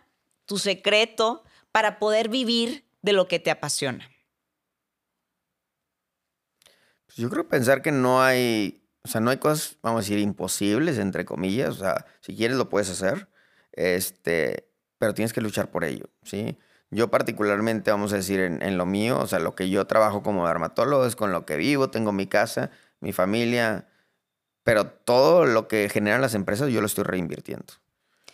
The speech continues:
Speaker 2: O sea,
Speaker 1: Y
Speaker 2: si
Speaker 1: esa
Speaker 2: no,
Speaker 1: es
Speaker 2: no hay
Speaker 1: una
Speaker 2: forma.
Speaker 1: clave importante,
Speaker 2: Claro.
Speaker 1: ¿no? O sea, eh, siento que cuando emprendes y empiezas a agarrar dinerito, pues es como que, ah, bueno, pues ya tengo, compro la casa, compro el carro que, que quería,
Speaker 2: Ujú,
Speaker 1: me voy
Speaker 2: ujú.
Speaker 1: al viaje de mis sueños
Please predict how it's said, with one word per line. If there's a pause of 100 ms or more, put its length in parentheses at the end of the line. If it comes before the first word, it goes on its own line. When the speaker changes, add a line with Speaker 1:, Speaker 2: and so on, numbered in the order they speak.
Speaker 2:
O
sea,
Speaker 1:
Y
Speaker 2:
si
Speaker 1:
esa
Speaker 2:
no,
Speaker 1:
es
Speaker 2:
no
hay
Speaker 1:
una
Speaker 2:
forma.
Speaker 1:
clave
importante,
Speaker 2:
Claro.
Speaker 1:
¿no?
O
sea, (260)
eh,
siento
que
cuando
emprendes
y
empiezas
a
agarrar
dinerito,
pues
es
como
que,
ah,
bueno,
pues
ya
tengo,
compro
la
casa,
compro
el
carro
que,
que
quería,
Speaker 2:
Ujú,
Speaker 1:
me
voy
Speaker 2:
ujú.
Speaker 1:
al
viaje
de
mis
sueños